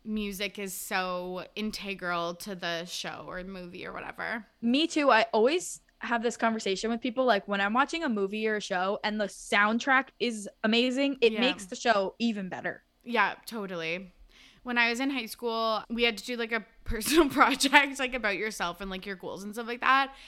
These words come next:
Speaker 1: And I burned a C D for my <laughs> teacher to listen to while she
Speaker 2: Wait, I'm
Speaker 1: read,
Speaker 2: obsessed with that.
Speaker 1: read my essay. <laughs>
Speaker 2: That is amazing.
Speaker 1: I really wish I knew what was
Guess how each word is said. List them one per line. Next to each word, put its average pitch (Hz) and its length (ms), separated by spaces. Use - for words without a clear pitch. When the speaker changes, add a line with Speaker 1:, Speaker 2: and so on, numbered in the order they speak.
Speaker 1:
And 226 140
I 226 140
burned 196 400
a 208 80
C 196 320
D 170 500
for 220 180
my 202 160
<laughs> 196 120
teacher 269 340
to 330 160
listen 269 400
to - 220
while 262 220
she 269 140
Speaker 2:
Wait, 269 180
I'm 240 100
Speaker 1:
read, 285 120
Speaker 2:
obsessed - 600
with 349 180
that. 185 220
Speaker 1:
read 226 240
my 240 140
essay. 202 680
<laughs> 403 560
Speaker 2:
That 269 160
is 349 140
amazing. 247 880
Speaker 1:
I 294 440
really 269 300
wish 277 220
I 285 100
knew 240 200
what 220 160
was 214 340